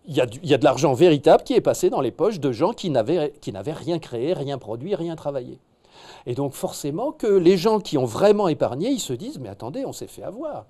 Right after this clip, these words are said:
C'est exactement le cas ici. C'est le cas en ce moment de, de, des retraités allemands, par exemple, avec les endettés, entre guillemets, grecs,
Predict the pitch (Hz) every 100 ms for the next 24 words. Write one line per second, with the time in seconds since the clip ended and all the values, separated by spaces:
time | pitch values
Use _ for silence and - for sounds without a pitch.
0 | _ _ _ - - 98 127 131 131 185
1 | - 104 104 - 190 240 269 170 151 -
2 | 220 196 139 - 135 147 156 120 110 101
3 | - - - 113 110 110 107 135 131 139
4 | 127 131 147 160 123 117 110 139 139 135
5 | 104 113 - 107 98 131 123 127 160 143
6 | - 143 135 120 120 120 107 92 180 320
7 | -